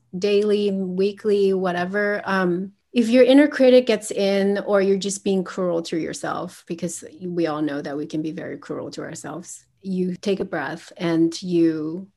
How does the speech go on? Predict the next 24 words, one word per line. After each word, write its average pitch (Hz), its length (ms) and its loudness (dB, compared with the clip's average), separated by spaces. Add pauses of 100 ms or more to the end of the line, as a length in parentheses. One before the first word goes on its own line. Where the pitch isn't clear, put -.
sit 190 260 -4
down 175 540 -6 (400)
and 175 560 -2 (120)
you 190 380 -2
ask 175 300 -6
yourself, 180 540 -6
"What 226 200 -4
are 311 160 0
the 285 60 0
three 208 320 -4
things 175 720 -4 (640)
that 185 220 -6
you 175 120 -2
did 156 500 -6
today 151 600 -8 (160)
that - 180 -10
you're 139 140 -6
pleased 175 420 -10
with?" - 420 -18 (600)
And 165 200 -4
how 202 640 2
do 220 120 -4
you 190 220 -2
plan 170 600 -6